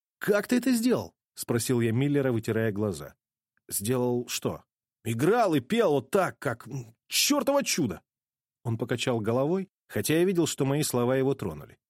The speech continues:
"Ничего особенного, все давно знают эту песню, ей уже миллион лет". "Песню, может, и слышали, но ты обнажил душу и сердце. Такое не каждый день увидишь". Ченс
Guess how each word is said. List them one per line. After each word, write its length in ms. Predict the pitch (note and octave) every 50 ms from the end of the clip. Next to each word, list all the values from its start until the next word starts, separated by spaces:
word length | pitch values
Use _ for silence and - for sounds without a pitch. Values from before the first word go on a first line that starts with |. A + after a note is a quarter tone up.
| _ _ _ _ _ _ -
"Ничего 580 | G#2 G#2+ A#2+ C3+ D3 D#3 D3 - F3 G#3 B3+
особенного, 640 | B3 F#3 - G#3 A3 A3 G3+ F3 C#3+ G#2+ F#2 D#2+ C#2+
все 260 | - - - G3 G#3+
давно 260 | G3 F#3 F3 F#3 F3+
знают 320 | C#3 B2+ D3+ E3+ F3+ -
эту 140 | D3 B2 C3
песню, 460 | - - G2 G2 G#2 - - E2+ - _ _ _ -
ей 160 | G#2 A2+ C#3+
уже 180 | B2 A2+ C#3
миллион 320 | C#3+ C#3+ C3+ C#3 C#3+ C3+ C3+
лет". 200 | A#2+ F#2+ - - _ _ _ _ _ _ _ _ _ -
"Песню, 340 | - A#2+ C3 A#2+ - C#3 C#3
может, 240 | C#3+ D3+ D3 -
и 60 | F3+ F3
слышали, 440 | - C4+ C#4+ C4 - - F#2+ D#2
но 240 | D2+ F2+ G2+ A2 A2 _ -
ты 200 | - F3 E3+ E3+
обнажил 560 | D3+ C3 C3+ C3 B2 A#2 A2+ A#2+ C#3 C#3+ C3+
душу 480 | A#2+ A#2 A2 D3 F3 E3 - - - A#2
и 80 | A2+
сердце. 560 | G#2+ - - - A2 G2 - - - - - _ - - - - - -
Такое 340 | - G2+ - - F3+ G3+ G#3
не 120 | F#3 E3+
каждый 340 | - F3+ F3+ E3 C#3 D3+ D3
день 200 | C#3 D3 C#3 B2
увидишь". 400 | A#2 G#2+ G2 - E2 - - _ _ _ _ _ _ _ _ _ _ -
Ченс 440 | - - - E3 E3+ E3 - -